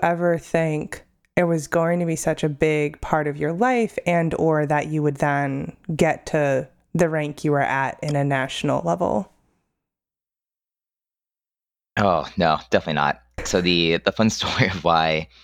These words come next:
Speaker 2: I stuck with Scouts, my parents had a rule that I had to either do, I had to do something outside of school,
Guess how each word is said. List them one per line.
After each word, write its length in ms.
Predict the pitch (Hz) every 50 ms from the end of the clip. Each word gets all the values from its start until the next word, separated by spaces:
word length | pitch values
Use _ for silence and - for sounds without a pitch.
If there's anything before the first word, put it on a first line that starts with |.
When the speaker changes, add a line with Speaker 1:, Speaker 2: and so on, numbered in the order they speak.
| _ _ _ _ _ _ _ -
Speaker 2:
I 80 | 90 90
stuck 240 | - - 85 82
with 80 | 87 82
Scouts, 440 | - - 76 76 78 78 - - - _ -
my 200 | 92 90 82 78
parents 380 | - - 85 82 80 85 -
had 120 | - 87 78
a 40 | 78
rule 440 | 67 78 78 76 71 73 76 - _ _ _ _ _ _ _ _ _ -
that 260 | 80 78 76 76 - -
I 60 | -
had 180 | 85 85 85 76
to 60 | 87
either 220 | 82 82 78 85
do, 440 | 80 80 80 80 78 78 78 78 76 76 - - _ -
I 40 | 107
had 40 | 104
to 60 | 98
do 100 | 90 85
something 560 | - - 80 78 78 - 95 98 104 107 107 - - _ _ _ _
outside 400 | - 101 101 - - - - 107
of 80 | 104 98
school, 460 | - - - 104 101 104 110 113 -